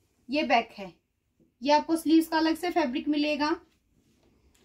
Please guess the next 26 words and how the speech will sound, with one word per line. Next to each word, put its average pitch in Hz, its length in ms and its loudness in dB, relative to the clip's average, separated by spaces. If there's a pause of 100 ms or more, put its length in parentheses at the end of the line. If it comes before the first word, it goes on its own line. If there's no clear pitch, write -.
(120)
Digital 294 400 0
में 320 100 2
ही 320 100 4
back 294 240 0
जाएगी 285 400 0
इसकी। 302 280 -4 (1120)
बिल्कुल 339 340 -2
soft 330 380 -2
लाइट 302 240 0
वेट 294 220 -2
article, 233 460 -2 (1000)
जाम 285 240 2
में 320 180 4
bottom 311 320 -2
है 311 280 -2 (1400)
और 269 140 -4
ये 320 180 2
है 311 120 2
दुपट्टा 294 460 0
pure 294 300 0
शिफॉन 254 400 -6
के 226 140 -6
अंदर, 196 280 -8 (880)
Pure 294 220 2
शिफॉन 302 420 -2
दुपट्टा। 302 460 -2